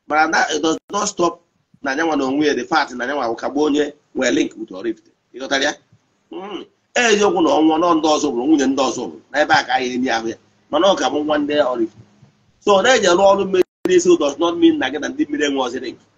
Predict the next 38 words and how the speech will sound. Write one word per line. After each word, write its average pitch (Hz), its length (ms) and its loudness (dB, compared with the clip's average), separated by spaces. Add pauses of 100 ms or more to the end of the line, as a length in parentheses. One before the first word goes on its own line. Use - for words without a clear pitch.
(260)
Ọ - 60 -20
bụghị 160 140 8
na-ege 120 280 -4
ntị. - 160 -10 (800)
Yes. 131 360 -2 (380)
So, 185 140 4
ihe 202 100 4
ọ 233 120 6
pụtara 160 240 2
bụ 180 100 -4
na 170 80 0
ị 190 80 -2
nọkwa 170 240 -2
nọkwa 147 220 -6
iwe 143 160 0
okwu 151 140 -4
ihe 160 160 0
bịa 147 400 -4 (520)
nye 151 140 0
ha. 139 160 -6 (640)
Etu 208 200 -2
ahụ 214 160 4
o 196 80 4
si 185 120 0
abụ - 160 -2
nwatakịrị 160 420 -4
maara 151 240 0
ihe, 147 240 -4 (420)
ọ 165 80 0
na-arịgoro 175 460 4
di 165 100 6
n'ọzọ 135 320 -4
ụgwụ. 101 140 -10 (400)
Ọ 165 80 -2
nọ, 165 100 0 (140)
nọ 135 80 -4 (120)
ọgbọ 139 200 -6
ụfọdụ, 139 260 -6